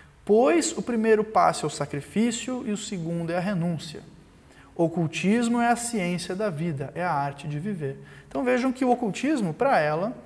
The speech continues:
está relacionado a gente entender o mistério que é a vida.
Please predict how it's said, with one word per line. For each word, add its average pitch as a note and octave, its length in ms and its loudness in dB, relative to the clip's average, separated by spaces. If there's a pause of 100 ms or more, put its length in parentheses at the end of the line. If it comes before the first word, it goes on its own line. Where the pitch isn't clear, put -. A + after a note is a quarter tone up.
(200)
está - 220 2
relacionado A#3 720 6
a B3+ 60 6
gente B3+ 300 0
entender D#4+ 640 2
o G#4+ 140 2
mistério C#4+ 520 4
que D#4+ 80 -2
é F#4+ 40 2
a F#4+ 60 2
vida. D4 400 0